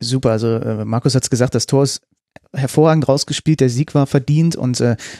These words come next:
äh, ich würde das auch gerne sehen, weil wir, äh, da ist nun mal eine Vakanz, so, und der spielt eine gute Saison und wa-, warum nicht? Also, äh, der, der legt da regelmäßig den, äh, den Mitspielern die Tore auf und, äh, das war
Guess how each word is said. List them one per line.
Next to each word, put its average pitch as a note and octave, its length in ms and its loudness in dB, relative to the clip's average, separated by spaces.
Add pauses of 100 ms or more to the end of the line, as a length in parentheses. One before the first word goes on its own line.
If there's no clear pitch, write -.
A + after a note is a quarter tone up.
(100)
äh, - 120 0
ich - 200 -4
würde D3+ 160 4
das D3+ 140 4
auch - 160 0
gerne A#2+ 240 0
sehen, G#2+ 280 -2
weil C3 280 2
wir, A#2+ 180 0
äh, - 100 -2 (220)
da - 120 -4
ist D3 200 0
nun F#3+ 140 4
mal E3+ 80 4
eine F3 160 2
Vakanz, E3 580 0 (240)
so, D#3 340 2
und C#3 160 2
der C3+ 80 2
spielt - 340 -2
eine F#3 120 0
gute F#3+ 240 0
Saison F3+ 480 2
und D3+ 340 -2
wa-, C#3+ 220 0
warum D#3 480 2
nicht? E3+ 380 -2
Also, C3 260 0
äh, B2 160 -8 (100)
der, C3 280 0
der C3 480 -2 (180)
legt C#3 300 0
da E3+ 80 4
regelmäßig F3 1040 2
den, D#3 260 0 (400)
äh, C3 140 2
den C3+ 140 2
Mitspielern D#3+ 380 2
die D3+ 120 2
Tore E3+ 320 2
auf E3 360 2
und, C3 280 0
äh, C3 200 2 (760)
das - 160 -4
war B2 140 2